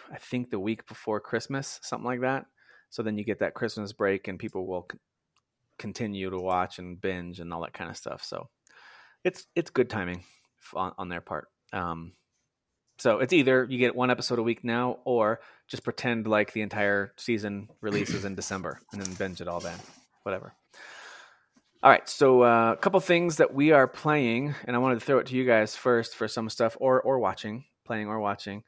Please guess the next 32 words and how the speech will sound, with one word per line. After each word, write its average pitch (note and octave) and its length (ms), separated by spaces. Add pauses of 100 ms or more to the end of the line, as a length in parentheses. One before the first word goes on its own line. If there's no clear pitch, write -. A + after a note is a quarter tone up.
(360)
But G2+ 100
I A2 80
did C#3+ 260
see A#2+ 140
this B2+ 180
one B2+ 120
was G#2 140
interesting. G2+ 580
I'm A2+ 100
not - 140
sure A2 120
which A2 200
one A2 100
of A2 80
you G#2 120
added G#2 200
this G#2 140
to - 100
the G2+ 80
notes, A2+ 400
was F#2+ 240
Jurassic G2 600
World A2 260
Evolution. G2+ 460
Which G#2 140
one A2+ 100
of - 20
you G#2+ 60
is - 60
playing G#2+ 280
this - 160
one? A2 140